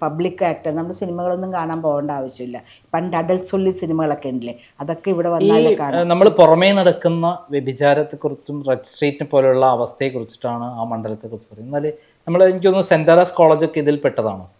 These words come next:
Speaker 1: അതെ, അല്ലേ, സെന്റ് തെരേസ് അല്ല, ലോ കോളേജ്,
Speaker 2: ആ,
Speaker 1: ആം,
Speaker 2: മഹാരാജാസ് കോളേജ്,
Speaker 1: മഹാരാജാസ് ഗേൾസ് ഹൈസ്കൂൾ, എസ് ആർ ബി.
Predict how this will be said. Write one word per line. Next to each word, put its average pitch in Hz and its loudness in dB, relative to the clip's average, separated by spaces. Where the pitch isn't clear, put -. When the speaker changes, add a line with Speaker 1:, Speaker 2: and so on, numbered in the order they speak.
Speaker 1:
അതെ, 170 -10
അല്ലേ, 175 -2
സെന്റ് 208 -2
തെരേസ് 208 -4
അല്ല, 147 -2
ലോ 151 0
കോളേജ്, 165 -6
Speaker 2:
ആ, 226 -6
Speaker 1:
ആം, 151 -4
Speaker 2:
മഹാരാജാസ് 135 2
കോളേജ്, 139 4
Speaker 1:
മഹാരാജാസ് 185 0
ഗേൾസ് 190 0
ഹൈസ്കൂൾ, 196 -2
എസ് - -6
ആർ 180 -4
ബി. 170 -6